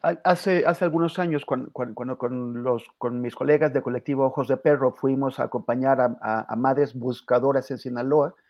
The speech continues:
eh, Mir-, Mirna Nereida, que, que, que es la, la, la mujer que los encabeza y que, y que, y que, cuyo hijo fue desaparecido y ya luego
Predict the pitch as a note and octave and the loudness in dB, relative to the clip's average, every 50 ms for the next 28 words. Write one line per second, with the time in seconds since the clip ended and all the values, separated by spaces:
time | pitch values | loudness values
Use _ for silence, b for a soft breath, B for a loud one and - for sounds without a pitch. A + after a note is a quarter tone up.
0 | B B B B B B B B B - - B2+ B2 B2 A#2+ A#2+ B2+ C#3+ E3 G3 | B B B B B B B B B -6 -2 2 4 4 4 4 2 6 6 6
1 | F#3+ F#3 - D3+ C#3 E3 F3 E3+ F3+ F3 E3+ D#3+ D3+ D#3 F3+ F3+ E3+ D#3 C3+ C3 | 6 6 4 4 6 6 6 6 4 0 2 2 6 6 6 6 6 4 2 2
2 | C3+ C3+ - A#2 A2 A2 - - - A#2 A#2 - - - A2+ A#2 B2 A#2+ C#3 C3+ | 0 0 -2 -2 -2 -2 -4 -6 -4 -4 -4 -4 -4 -4 -2 -2 -2 0 2 2
3 | B2 A#2 - - A2+ A2 G#2+ G#2 G2+ G2+ - - A2+ A2 G#2+ G#2 G2 G2+ G2+ A#2 | 2 2 2 0 -2 -2 0 -2 -2 -4 -6 -6 -4 -2 -2 -2 -2 -4 -4 -6
4 | A2+ - C3 B2+ B2+ - C#3 B2+ B2 - - B2 A#2 B2 B2 B2+ C#3 C3+ - - | -6 -4 -4 -6 -4 -2 0 0 0 -2 -2 -8 -2 -2 0 0 0 0 -2 -2
5 | D#3 C#3 C3 A#2+ - - G2+ F#2+ - - A2+ G#2+ - G#2+ G2 F2+ - - G2 - | -2 -2 -2 -2 -4 -6 -8 -8 -8 -10 -12 -10 -8 -8 -10 -10 -10 -12 -14 -12
6 | G2+ G2 G2 G2 G2 F#2 - _ _ - A2+ A2+ A2+ A#2 C3 C3 - C3 - - | -12 -10 -10 -8 -10 -12 -14 _ _ -8 -6 -4 -4 -2 -4 -4 -4 -6 -2 0
7 | B2+ C3 B2+ - - A#2+ - - A#2+ A#2 - D3+ C#3+ C3 A2 A2 A2 G2 - C3+ | 2 2 2 0 -2 -6 -6 -4 -6 -4 -2 0 0 0 0 -2 -4 -4 0 0
8 | A#2 A#2 B2 B2+ B2 A#2 | 2 2 2 0 -2 -8